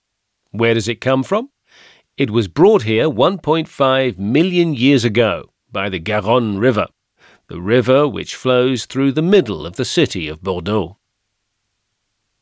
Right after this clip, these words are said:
The source of the river is in the Pyrenees, the mountains on the border between France and Spain.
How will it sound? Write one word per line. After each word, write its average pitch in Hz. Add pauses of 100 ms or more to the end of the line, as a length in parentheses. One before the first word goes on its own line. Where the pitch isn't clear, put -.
(420)
The 95
source 151
of 95
the 101
river 131
is 139
in 117
the 143
Pyrenees, 143 (340)
the -
mountains 107
on 104
the 92
border 104
between 110
France 87
and 92
Spain. 95